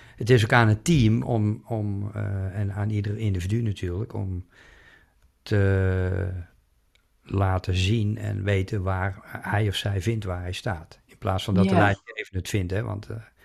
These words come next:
Speaker 1: leidinggevenden praten vaak, <laughs> volgens mij vaak voor andere mensen, terwijl als je het de mensen
Speaker 2: Mhm.
Speaker 1: zelf vraagt,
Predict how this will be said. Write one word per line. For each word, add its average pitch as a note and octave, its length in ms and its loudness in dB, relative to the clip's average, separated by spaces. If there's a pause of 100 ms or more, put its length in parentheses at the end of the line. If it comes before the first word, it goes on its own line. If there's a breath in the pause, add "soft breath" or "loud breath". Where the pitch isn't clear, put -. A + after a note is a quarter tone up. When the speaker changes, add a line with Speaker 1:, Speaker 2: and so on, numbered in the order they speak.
(180 soft breath)
Speaker 1:
leidinggevenden G2+ 500 4
praten G#2+ 360 4
vaak, G2+ 360 2
<laughs> - 60 4
volgens A#2+ 260 6
mij A2 220 4
vaak G2+ 460 2 (220 loud breath)
voor A2+ 220 -2
andere G#2 300 4
mensen, A2 460 0
terwijl G#2 220 -2
als G2 120 0
je G#2+ 60 -6
het E3+ 100 4
de D#3+ 60 2
mensen C#3+ 240 2
Speaker 2:
Mhm. E3 140 2
Speaker 1:
zelf - 180 -10 (160)
vraagt, - 340 -20